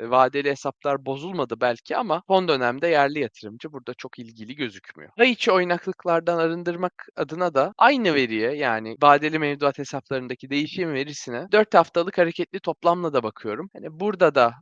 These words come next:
eee, teyit edebiliyoruz net bir şekilde T L vadeli hesaplara yönelik ilginin zayıfladığını. T L vadeli hesaplardaki değişimin kırılımına baktığımızda banka dışı finansal kuruluşların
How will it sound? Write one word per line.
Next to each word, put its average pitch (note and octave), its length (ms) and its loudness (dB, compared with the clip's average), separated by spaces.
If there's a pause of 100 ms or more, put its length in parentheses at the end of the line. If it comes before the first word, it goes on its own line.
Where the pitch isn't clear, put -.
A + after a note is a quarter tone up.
eee, A#2+ 140 -6
teyit C#3+ 320 -4
edebiliyoruz B2+ 680 0
net G2 160 -12 (100)
bir G2 40 -18
şekilde F#2 680 -10
T A2+ 260 -2
L A#2 220 0
vadeli G#2+ 460 0
hesaplara G#2+ 560 -10
yönelik G2 360 -10
ilginin G#2+ 400 -14
zayıfladığını. F#2+ 840 -12
T A#3+ 160 2
L A3+ 140 6
vadeli G3+ 380 8
hesaplardaki D3+ 800 0
değişimin C#3+ 460 -4
kırılımına E3 560 -2
baktığımızda B2+ 800 0
banka G3+ 340 4
dışı - 200 -8
finansal D#3 540 -2
kuruluşların C#3 720 -6